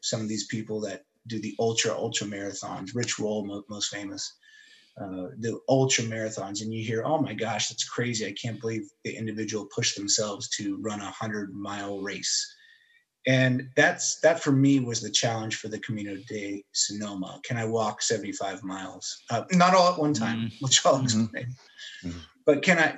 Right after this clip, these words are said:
Speaker 1: can I push myself? Can I, uh, twelve miles a day is what it asks of you. And by doing so, uh, by pushing myself, what am I therefore going to learn about self? Which,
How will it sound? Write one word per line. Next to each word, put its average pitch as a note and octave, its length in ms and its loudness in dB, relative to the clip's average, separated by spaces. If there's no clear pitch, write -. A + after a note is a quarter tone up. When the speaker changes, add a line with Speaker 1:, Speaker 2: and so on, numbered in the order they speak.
Speaker 1:
can E3 120 2
I D3 60 4
push C#3 320 4
myself? A2 520 0
Can A#2 160 -6
I, A2 240 -8
uh, G#2 300 -8
twelve C#3 320 4
miles B2 380 2
a A#2+ 60 0
day A2 300 0
is G#2+ 160 -6
what G#2+ 140 -4
it G#2+ 100 -8
asks - 560 -6
of F#2 160 -8
you. G2 280 -8
And B2 200 4
by A#2+ 140 4
doing C3 320 4
so, G#2 500 0
uh, G2+ 140 -6
by G#2 140 -6
pushing A#2+ 320 0
myself, G#2 400 -2
what C3 220 6
am C3+ 100 6
I A#2+ 100 2
therefore A2+ 460 -2
going A2+ 220 -4
to - 100 -8
learn G2 720 -10
about F2+ 300 -10
self? - 420 -6
Which, - 360 0